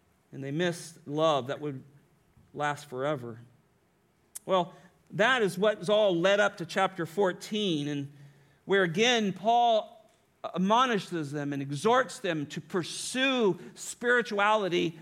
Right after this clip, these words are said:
with love, as we saw last week. That was the prominent theme. And when they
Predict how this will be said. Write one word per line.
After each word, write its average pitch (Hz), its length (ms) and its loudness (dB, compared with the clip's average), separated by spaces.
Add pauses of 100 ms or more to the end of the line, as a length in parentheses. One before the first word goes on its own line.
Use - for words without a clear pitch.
with 190 460 2
love, 175 480 2
as 156 140 -4
we 160 100 -4
saw 170 300 -2
last 151 380 -4
week. 170 440 -6 (840)
That 175 140 -2
was 175 160 -2
the 170 80 -6
prominent 165 680 0
theme. 180 380 2
And 147 140 -4
when 208 180 0
they 180 280 2